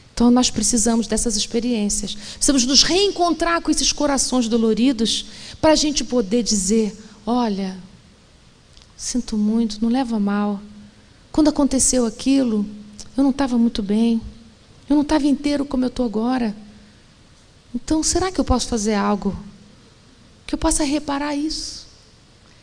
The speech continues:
É isso que a gente faz no mundo espiritual. E a gente combina de ser mãe, combina de ser irmão,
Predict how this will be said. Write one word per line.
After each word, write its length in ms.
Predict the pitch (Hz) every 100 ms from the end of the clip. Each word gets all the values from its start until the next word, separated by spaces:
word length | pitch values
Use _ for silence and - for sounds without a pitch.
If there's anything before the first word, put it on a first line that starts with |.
| -
É 100 | 359
isso 120 | 359
que 80 | 359
a 20 |
gente 180 | 339 349
faz 220 | 339 339
no 80 | 330
mundo 180 | 330
espiritual. 600 | 311 - 339 320 311 294
E 80 | 339
a 60 | 359
gente 220 | 359 349
combina 420 | - 370 311 349
de 220 | 359 -
ser 200 | 311 381
mãe, 520 | 370 349 330 330 330 311 - -
combina 340 | 311 277 302
de 80 | -
ser 160 | -
irmão, 760 | 285 247 240 247 262 254 254